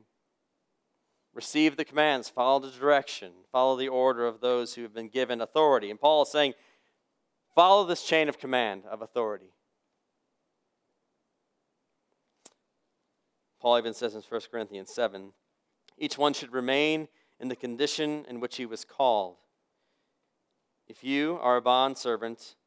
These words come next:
when called, do not be concerned about it." And here's where he says, "But if you can gain your freedom,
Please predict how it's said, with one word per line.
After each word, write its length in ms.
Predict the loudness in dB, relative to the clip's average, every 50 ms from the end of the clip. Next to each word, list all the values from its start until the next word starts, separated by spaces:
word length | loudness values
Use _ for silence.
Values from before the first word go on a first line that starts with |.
| _ _ _
when 160 | -10 -10 -10
called, 560 | -4 0 2 2 4 2 0 -4 -6 -12 -20 _ _ _ _ _ _ _ _ _ _ _ _ _
do 60 | -2
not 160 | -2 -2 -2
be 60 | -4
concerned 420 | -8 -10 -10 -4 -2 0 0 0 0
about 300 | -2 -2 -2 -2 -2 -6
it." 120 | -12 _ _
And 100 | -20 -14
here's 220 | -10 -10 -10 -8
where 120 | -8 -8 -8
he 40 | -8
says, 240 | -6 -4 -6 -6
"But 160 | -2 -4 -4 -4
if 80 | -4
you 80 | -10 -12
can 280 | -4 -2 0 0 0
gain 220 | 0 2 2 2 2
your 100 | 2 0
freedom, 500 | 2 2 2 4 4 4 2 2 -4